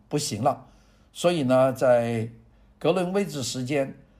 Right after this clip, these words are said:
就是两点钟，那他一点钟起飞到两点钟，一个钟头，那么空乘人员就用播音器就问飞机上是不是有医生。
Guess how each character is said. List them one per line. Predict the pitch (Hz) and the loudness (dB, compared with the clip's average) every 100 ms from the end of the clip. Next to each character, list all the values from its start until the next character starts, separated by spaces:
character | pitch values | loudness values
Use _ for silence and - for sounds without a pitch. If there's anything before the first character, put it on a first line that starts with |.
| _ | _
就 | - 139 | -6 -4
是 | 127 | -2
两 | 110 107 107 214 | 0 0 0 0
点 | 123 - | -2 -4
钟， | 127 123 - | -6 -6 -6
那 | 101 | -8
他 | 92 - | -4 -6
一 | 170 175 | -4 -4
点 | 117 | -4
钟 | 123 131 | -4 -8
起 | 131 | -8
飞 | 131 | -6
到 | 127 113 | -2 0
两 | 104 110 175 | 0 -2 -2
点 | 113 | -6
钟， | 113 117 | -6 -10
一 | 151 | -4
个 | 156 | -2
钟 | 160 151 | -2 -4
头， | 113 101 110 - _ _ - | -4 -4 -6 -14 _ _ -6
那 | 139 | -4
么 | 135 | -2
空 | 175 | -2
乘 | 156 143 | 0 0
人 | 120 | 0
员 | 113 117 | -2 -2
就 | 127 110 107 - | -2 -2 -4 -4
用 | 120 110 98 95 - _ _ _ | -2 -2 -4 -10 -16 _ _ _
播 | - 170 | 0 0
音 | 170 | 0
器 | 160 - 117 | -6 -6 -6
就 | 131 | -6
问 | 131 190 - - | 0 0 0 -6
飞 | 185 175 | -6 -4
机 | 185 | -4
上 | 175 107 - | -2 -4 -6
是 | - | -10
不 | 170 | -8
是 | 107 123 | -6 -6
有 | 85 | -6
医 | 104 160 | -8 -8
生。 | 165 170 156 | -4 -4 -4